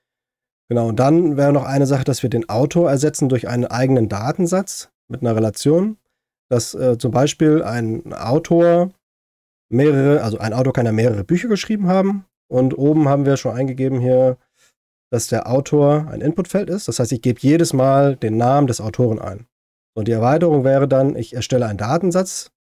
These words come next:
mit dem Autoren und den weise ich dann nur zu in einem Buch. Das heißt, ich habe eine Liste von Autoren und wenn ich schon einen Autor benutzt habe, dann kann ich den wiederverwenden und muss den eben halt nicht jedes Mal neu eintippen.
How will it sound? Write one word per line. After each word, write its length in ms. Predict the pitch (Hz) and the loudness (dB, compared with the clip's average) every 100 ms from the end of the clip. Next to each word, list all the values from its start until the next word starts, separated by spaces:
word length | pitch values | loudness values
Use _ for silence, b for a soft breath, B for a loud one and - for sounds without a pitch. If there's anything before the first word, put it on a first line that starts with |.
| _ _ _ | _ _ _
mit 160 | 117 117 | -2 0
dem 240 | 107 107 _ | 0 -2 _
Autoren 600 | 101 - 147 185 240 240 _ _ _ _ _ _ | -12 0 2 2 0 -4 _ _ _ _ _ _
und 140 | 117 | -2
den 240 | 127 147 123 | 2 2 2
weise 340 | 123 156 143 | 2 2 2
ich 100 | 135 | 0
dann 200 | 143 131 | 2 2
nur 160 | 127 120 | 2 -2
zu 360 | - 165 110 - | -2 0 0 -2
in 100 | 107 | -10
einem 220 | 95 101 92 | -10 -8 -8
Buch. 280 | 98 - _ | -10 -10 _
Das 140 | - | -4
heißt, 160 | 113 113 | -2 -2
ich 80 | |
habe 120 | 120 113 | -6 -4
eine 120 | 113 | -2
Liste 260 | 196 - | 0 -2
von 160 | 175 170 | -2 -2
Autoren 600 | 151 165 156 147 156 160 _ _ _ - | -2 2 2 2 0 -4 _ _ _ -4
und 80 | 120 | 0
wenn 100 | 127 | 0
ich 100 | - | 0
schon 140 | 127 | -2
einen 300 | 123 123 127 - _ _ _ _ | 0 -2 -2 -8 _ _ _ _
Autor 300 | 131 131 120 | -2 0 0
benutzt 360 | 123 165 - 147 | 2 0 0 0
habe, 300 | 147 151 143 | 2 2 2
dann 120 | 117 | 0
kann 140 | 123 | 0
ich 80 | 120 | 0
den 500 | 123 120 127 110 104 | 0 -2 -4 -10 -4
wiederverwenden 720 | 127 123 98 101 95 92 87 _ _ - | 0 0 -2 -4 -6 -8 -12 _ _ -6
und 100 | 107 | -4
muss 160 | 113 | -2
den 140 | 117 110 | -2 -2
eben 140 | 113 | -2
halt 100 | 107 | 0
nicht 160 | 113 127 | 0 0
jedes 180 | 110 | 0
Mal 100 | 110 | 0
neu 140 | 107 113 | 0 -2
eintippen. 380 | 101 101 - | -4 -10 -12